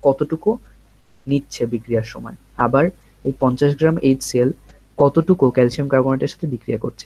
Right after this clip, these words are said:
এখানে। তো এই বিক্রিয়ার এই ইসের সময়, অ্যামাউন্টের সময় যে-, যেখানে আমরা দেখব যে টোটালি শেষ হয়ে যাচ্ছে, সেটাই হবে কি লিমিটিং রিঅ্যাকট্যান্ট। একটাই কথা, যেটা সবার আগে নিজেকে শেষ করে ফেলে। তাহলে একশো গ্রাম সেভেন্টি থ্রি এর সাথে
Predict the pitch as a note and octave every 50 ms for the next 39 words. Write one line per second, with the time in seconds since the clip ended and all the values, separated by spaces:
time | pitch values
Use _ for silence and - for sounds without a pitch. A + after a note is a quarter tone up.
0 | B2+ - - A#2 - - - _ _ _ _ _ _ _ _ _ _ _ _ _
1 | - C3+ C3 B2 - - - C#3 C3 C3 C3+ C#3 - - F3 F#3 F3+ F3+ F#3+ -
2 | _ _ _ - C#3 C#3 C#3+ C#3 C#3+ C#3 - - - - E3+ C#3+ C3 A#2 A#2 C3
3 | C#3 C#3 - D3+ - E3+ E3+ D#3+ C#3 - - B2+ C3+ - - C#3+ B2+ B2+ - D#3
4 | D#3 D#3 D#3+ E3 D3+ C3 B2+ B2 A#2+ B2+ B2+ A#2+ A#2 A#2 _ _ _ _ _ _
5 | _ _ _ _ - B2 A#2+ A#2 - - C3+ C3+ D3 D#3 D#3 D#3 - D3 C#3+ -
6 | - D3+ D3 D#3 D3+ D3+ - - G#3 - - C3 - C#3+ C#3+ D3+ D3+ D#3 F3 -
7 | - B3 C4 _ _ _ _ - C3 B2+ B2 B2+ A#2+ B2+ A#2+ A#2 A2+ G#2+ - -
8 | A#2+ A2+ A2+ - _ _ _ _ _ _ _ _ - F3 F3 - - E3+ D#3 -
9 | B2 A2 - B2+ A2+ A#2 C3 C3+ - F3+ G3 G3 - - C3+ B2+ C3 C#3 C#3 C#3
10 | C3+ C#3+ F#3+ A3 B3+ - _ _ - C#3 C3 B2+ C#3 C3 - - - - C3 -
11 | - - B2 A#2 C3 - - - - - _ _ _ _ _ _ _ _ _ -
12 | E3+ F3 F3 C3+ B2+ - _ _ _ _ _ _ - C#3+ C#3 - - - G3+ E3+
13 | D3 C3 B2+ C3+ - C3+ B2+ C3+ C3+ C#3 C#3 - - C#3+ - - D#3 D3+